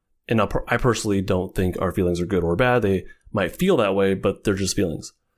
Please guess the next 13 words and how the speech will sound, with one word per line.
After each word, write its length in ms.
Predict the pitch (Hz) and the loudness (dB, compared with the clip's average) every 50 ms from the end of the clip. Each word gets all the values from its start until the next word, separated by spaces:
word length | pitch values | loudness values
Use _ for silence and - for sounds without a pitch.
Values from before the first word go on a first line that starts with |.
| _ _ _ _ _ _ _ _ _ _ _ _ _ _ _ _ _ _ _ _ - | _ _ _ _ _ _ _ _ _ _ _ _ _ _ _ _ _ _ _ _ -4
The, 180 | - 123 110 107 | 0 2 2 2
the 160 | 107 120 113 | 2 2 2
activity 340 | 104 - - - 123 107 107 | 0 0 0 -2 0 2 0
is 60 | 101 | 0
still 160 | - - 110 | 0 0 0
helpful, 280 | 98 98 95 - 92 87 | 0 0 -2 -2 -2 -2
though. 140 | 85 76 76 | -2 -2 -2
The, 380 | - 90 87 87 85 85 85 - | 0 0 0 0 0 -2 -4 -2
the 100 | - 98 | -2 -2
exercise 340 | 95 98 - - 104 98 92 | -2 0 0 0 0 0 0
is 80 | 92 - | 0 -2
still 140 | - 98 | -2 -2
helpful 420 | 90 85 85 - - 87 85 - | -2 -4 -6 -4 -6 -6 -8 -8